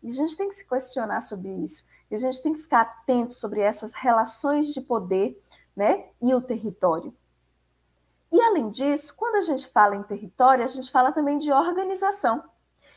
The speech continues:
E fala de manutenção desse território. Porque se eu não tenho uma organização e eu não tenho condições pra manter esse território,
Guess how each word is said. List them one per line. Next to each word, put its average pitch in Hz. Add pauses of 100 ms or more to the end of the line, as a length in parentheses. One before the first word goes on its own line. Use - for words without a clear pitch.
(140)
E 339
fala 381
de 392
manutenção 330 (160)
desse 208
território. 208
Porque -
se 370
eu 466
não 466
tenho 233 (300)
uma 233
organização 269
e 202
eu 233
não 277
tenho 240
condições 311
pra 233
manter 247
esse 233
território, 240